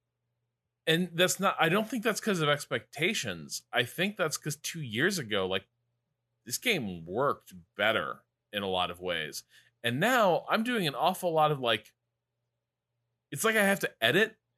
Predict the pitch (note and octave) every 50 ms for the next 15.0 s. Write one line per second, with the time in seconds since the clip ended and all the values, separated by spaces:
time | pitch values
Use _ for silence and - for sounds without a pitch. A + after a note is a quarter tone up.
0 | _ _ D#3+ E3+ G3+ E3 G3 A3 A3 A3+ A3+ A3+ A3 - - C#3 D3 D#3 D#3 E3
1 | E3 D#3 D3 - - C3 C#3 D#3+ F3+ F#3+ G3+ G3+ F3 D#3 C#3+ C#3 C3+ - - B2
2 | G2+ G#2+ A#2+ C#3 E3+ D#3 C3 B2+ A2+ B2+ D3 C#3+ B2+ D3 C#3+ C3+ D3+ E3 F3+ F3
3 | D#3 D3 C#3+ D3 - - A2+ G#2 G2 G2+ G#2 G2+ G#2 A2+ B2 C3+ C3+ C#3 D#3 _
4 | - D3+ D3+ - - C3+ C3 B2+ G#2+ A2 B2+ B2+ - B2+ B2 B2 B2 B2+ B2+ B2+
5 | B2+ B2+ C3 B2+ B2+ B2+ B2 A#2+ - _ _ _ _ _ - - C3+ D3 G#3 -
6 | F#3+ G2+ A2+ A#2+ C3+ C#3 C#3 - - - F3 D3+ - B2+ D3+ G#3 A3 - - A2+
7 | G#2+ G#2 G#2 G#2 G2+ - - F#2 F2+ F2+ G#2 C#3 G3+ - - A2+ F2+ F2 - -
8 | - G#2 F2 F2+ - _ G2+ G2+ G2+ G#2 G2+ - _ _ _ _ _ _ _ _
9 | _ _ _ _ _ _ _ _ F3+ F#3 F#3 F#3 F3 F3 F3 E3+ D3+ - - _
10 | _ _ _ _ _ _ _ _ _ _ _ _ _ _ _ _ _ _ _ _
11 | _ _ _ - D3+ F3 F#3+ B3 A#3+ - - A#3+ B3+ B3+ A#3+ A#3 A#3 A3 G#3+ F#3
12 | - - _ _ _ _ _ _ _ _ _ _ _ _ _ _ - - - -
13 | C#3 E3 A#3 C4+ D4 D4+ D4+ B3+ D3+ A#2+ B2+ C3+ - - - F3 F3+ E3 D#3 F3+
14 | F3 D#3+ F#3 G3+ - - - - - E3+ E3+ F3+ F3+ F3+ F3 F3 E3+ E3+ E3 D#3+